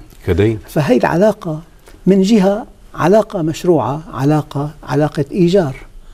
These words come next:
Speaker 2: ومن جهة ثانية ما دام مبلغ مضمون لا يتحمل خسارة ولا ربح، فهي علاقة مشبوهة أصبحت.
Speaker 1: فيها ربا.
Speaker 2: الحلال بين
Speaker 1: والحرام.
Speaker 2: والحرام بين. واحد تناول طعامًا معينًا، أكل خبز صباحًا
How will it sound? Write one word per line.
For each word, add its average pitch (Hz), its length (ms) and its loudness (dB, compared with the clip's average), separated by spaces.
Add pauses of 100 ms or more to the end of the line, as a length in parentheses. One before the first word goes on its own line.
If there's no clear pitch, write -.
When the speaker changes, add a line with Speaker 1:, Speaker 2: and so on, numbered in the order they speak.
(460)
Speaker 2:
ومن 147 240 4
جهة 202 240 2
ثانية 185 440 2
ما 135 120 0
دام 160 220 2
مبلغ 160 300 2
مضمون 165 640 2 (540)
لا 165 180 2
يتحمل 151 480 0
خسارة 151 460 0
ولا 135 260 4
ربح، 127 440 -4 (440)
فهي 127 140 -6
علاقة 147 380 0
مشبوهة 147 520 0
أصبحت. - 360 -8 (840)
Speaker 1:
فيها 82 220 0
ربا. 80 120 -2
Speaker 2:
الحلال 175 540 4
بين 185 600 0
Speaker 1:
والحرام. 160 520 0
Speaker 2:
والحرام 175 60 0
بين. 156 320 -2 (140)
واحد 202 320 0 (100)
تناول 180 420 2
طعامًا 156 460 0
معينًا، 127 560 -4 (540)
أكل 165 220 0
خبز 156 380 -2 (380)
صباحًا 139 560 -4